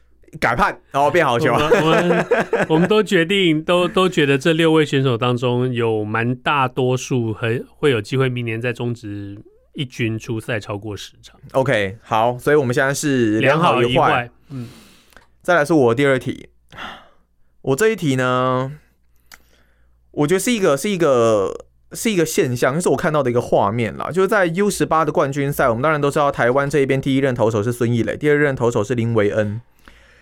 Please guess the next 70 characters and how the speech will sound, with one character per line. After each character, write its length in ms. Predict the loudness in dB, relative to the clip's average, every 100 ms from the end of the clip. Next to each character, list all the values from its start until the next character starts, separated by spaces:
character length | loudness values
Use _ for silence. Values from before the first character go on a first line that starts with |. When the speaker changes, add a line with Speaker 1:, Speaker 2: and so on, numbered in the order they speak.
| _ -2
Speaker 1:
那 480 | 0 2 0 -2 -4 -10 -2
林 220 | 0 2
维 100 | 2
恩 80 | 2
当 140 | 0
然 240 | 0 0 0
他 160 | -2
私 140 | -2 -2
底 120 | 0
下 140 | 0
是 60 | 0
个 80 | 2
非 120 | 2
常 160 | 0
好 140 | 2 2
的 60 |
大 160 | 2 0
男 180 | 0 0
孩， 80 | 0
我 80 |
们 80 | 0
也 40 | -2
看 120 | 2
过 120 | 2
他 80 | 2
很 80 | 0
多 100 | 0
私 140 | -2
底 100 | -6
下 140 | 0 -2
的 60 |
片 220 | 0 -2
段， 160 | 0 0
那 120 | 0
他 260 | 0 -2 0
也 160 | -2 0
蛮 160 | 0
爱 120 | 0
开 120 | 0 0
玩 220 | 0 0
笑 220 | 0 -2
的， 60 | -6 -20 _
但 120 | -4
上 160 | 0 0
了 80 | 0
场 240 | -2 -2
就 120 | -2
非 120 | -2 0
常 160 | -2
认 240 | 0 0 2
真， 220 | 0 0
他 160 | 0
会 80 | 2
把 140 | 2 0
自 100 | -2
己 60 |
逼 180 | -2 -2
得 80 | -2
很 220 | -4 -6
紧， 240 | -6 -10 -12 _ _ _
会 140 | -2 0
很 160 | 0
全 160 | 0 0
力 120 | 2
地 180 | 2 0
来 180 | -2 0
面 160 | 0
对 80 | 0
对 220 | 0 -2
手。 240 | -2 -6